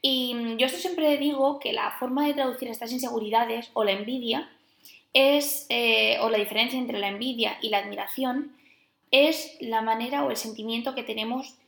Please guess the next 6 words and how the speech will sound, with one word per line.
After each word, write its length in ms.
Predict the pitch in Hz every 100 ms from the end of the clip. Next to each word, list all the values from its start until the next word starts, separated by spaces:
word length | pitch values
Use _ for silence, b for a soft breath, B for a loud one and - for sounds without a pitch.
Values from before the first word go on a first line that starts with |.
| _
de 260 | 226 220 214
tener 300 | 214 214 233
es-, 260 | 226 -
esa, 560 | 233 226 226 214 - -
ese 140 | 226
sentimiento. 580 | 226 226 214 202 202 214